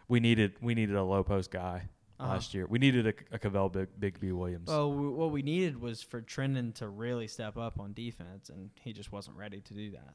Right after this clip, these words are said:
Speaker 1: Right.
Speaker 2: I mean,
Speaker 1: Oh,
Speaker 2: if he,
Speaker 1: yeah,
Speaker 2: if he
Speaker 1: not
Speaker 2: would have been
Speaker 1: even close.
Speaker 2: able to seriously step up on defense, I think we would have been, that would have improved our team by,
Speaker 1: I
Speaker 2: it would have
Speaker 1: still,
Speaker 2: been night and day.
Speaker 1: I still like the question of, like, all right, if you could take one guy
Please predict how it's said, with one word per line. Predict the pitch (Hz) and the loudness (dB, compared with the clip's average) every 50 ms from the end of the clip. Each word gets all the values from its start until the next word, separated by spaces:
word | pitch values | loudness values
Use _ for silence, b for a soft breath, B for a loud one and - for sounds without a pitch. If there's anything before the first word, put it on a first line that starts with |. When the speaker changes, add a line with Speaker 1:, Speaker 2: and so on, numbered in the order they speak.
| _ - | _ -2
Speaker 1:
Right. | 95 95 90 - - _ _ _ _ _ _ _ _ _ _ _ _ _ _ - | 0 0 0 -2 -4 _ _ _ _ _ _ _ _ _ _ _ _ _ _ -2
Speaker 2:
I | |
mean, | 131 131 151 | 6 10 10
Speaker 1:
Oh, | 147 | 10
Speaker 2:
if | - | 12
he, | 190 202 | 10 10
Speaker 1:
yeah, | 202 120 113 | 8 8 8
Speaker 2:
if | 131 | 6
he | 214 | 8
Speaker 1:
not | 233 240 | 8 8
Speaker 2:
would | 208 | 8
have | 175 | 6
been | 151 156 156 | 6 4 4
Speaker 1:
even | 151 151 | 4 4
close. | 135 131 120 | 2 0 0
Speaker 2:
able | 117 | -2
to | 107 | -2
seriously | - - - - - 160 156 147 139 131 139 123 | -4 -6 -6 -2 0 2 4 4 2 2 0 -4
step | 117 - 131 123 - 127 | -2 -2 -2 -2 0 0
up | 117 - - | -2 -2 -2
on | 110 107 107 | -6 -6 -6
defense, | 120 120 - - 101 98 - | -6 -6 -6 -8 -10 -10 -8
I | 110 110 | -8 -8
think | - 113 110 - 110 | -8 -8 -10 -10 -10
we | 107 | -10
would | 107 107 104 | -8 -8 -10
have | 104 - | -10 -10
been, | 104 98 98 101 98 98 - | -10 -10 -10 -10 -12 -10 -6
that | 120 127 | -4 -2
would | 123 113 | -2 -2
have | 110 107 98 - _ _ - | -4 -6 -10 -14 _ _ -14
improved | 123 110 - 123 120 113 113 | -10 -6 -4 -4 -4 -4 -6
our | 104 | -10
team | 104 - 117 107 104 101 104 101 - _ _ B B B B B B B B - - - | -10 -8 -8 -8 -8 -8 -10 -12 -16 _ _ B B B B B B B B -2 -4 -8
by, | - 104 | -6 -6
Speaker 1:
I | 101 | -6
Speaker 2:
it | 104 | -6
would | 104 - - - - - 139 | -10 -12 -18 -12 -6 0 2
have | 151 - | 2 4
Speaker 1:
still, | - 147 151 160 160 | 6 8 8 10 10
Speaker 2:
been | 147 139 131 | 8 8 6
night | 135 139 143 123 | 2 0 0 -2
and | 113 117 | -2 -4
day. | 104 92 64 - - | -6 -6 -8 -4 0
Speaker 1:
I | - 120 | 0 2
still | - - - - 160 160 147 | 2 2 2 4 6 6 8
like | 123 120 113 - - | 6 6 4 2 -2
the | 107 | -10
question | - - 110 104 101 - - 113 101 | -4 0 2 2 2 0 -2 -4 -2
of, | 95 95 95 95 90 - | 0 2 2 0 0 -2
like, | 104 95 92 90 - - - | -2 -2 -2 -4 -6 -8 -8
all | 104 101 | -6 -4
right, | 98 95 90 | -4 -4 -6
if | 95 92 - | -8 -6 -6
you | 120 | -4
could | 117 143 135 - | -2 -2 -2 0
take | - 123 117 110 104 104 - | 0 0 2 2 0 0 -2
one | 90 101 101 98 104 107 107 110 110 | -6 -8 -4 -2 -2 0 0 0 0
guy | 107 107 101 98 98 98 95 95 92 90 85 | 0 2 2 2 2 2 2 0 0 -2 -4